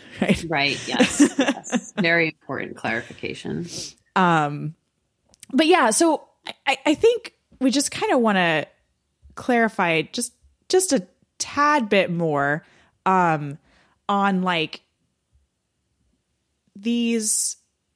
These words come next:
Speaker 1: examples are simply examples.
Speaker 2: Yeah.
Speaker 1: And they're the examples that Kathleen and I thought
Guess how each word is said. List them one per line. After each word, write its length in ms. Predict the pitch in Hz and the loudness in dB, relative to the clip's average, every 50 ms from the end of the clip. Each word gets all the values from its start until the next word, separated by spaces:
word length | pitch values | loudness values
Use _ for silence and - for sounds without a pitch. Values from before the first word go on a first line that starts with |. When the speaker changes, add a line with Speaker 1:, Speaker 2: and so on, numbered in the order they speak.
| _ _ _ _ _ _ _ _ _ _ _ - | _ _ _ _ _ _ _ _ _ _ _ 0
Speaker 1:
examples 640 | - 208 180 175 175 233 254 277 269 320 311 277 247 | 0 0 0 2 2 2 2 2 2 2 2 4 4
are 100 | 214 196 | 2 0
simply 920 | - - - - - - - 269 254 254 240 - 254 240 226 220 202 - | 0 0 0 0 0 2 4 4 4 4 4 2 4 4 4 4 4 2
examples. 840 | - 175 156 143 147 120 104 - - 85 - - - - - - - _ _ _ _ - _ _ _ _ _ _ - | 2 2 2 0 0 -2 -2 -4 -6 -6 -6 -4 -4 -4 -4 -6 -8 _ _ _ _ -20 _ _ _ _ _ _ -6
Speaker 2:
Yeah. 280 | 156 143 131 135 147 143 - | -4 -4 -4 -4 -6 -4 0
Speaker 1:
And 180 | 208 208 202 | 2 4 6
they're 180 | 214 208 208 202 | 6 6 6 6
the 120 | 190 220 | 6 4
examples 480 | 214 185 185 254 277 277 277 269 254 - | 4 4 4 4 4 4 4 4 2 4
that 180 | - 208 - - | 2 0 0 0
Kathleen 560 | - - 220 196 196 - - 202 202 202 196 | -4 -2 0 0 -2 0 2 4 6 6 8
and 120 | 196 185 170 | 6 6 6
I 160 | 156 156 156 | 4 2 0
thought 300 | - - 147 - - | 0 0 0 0 0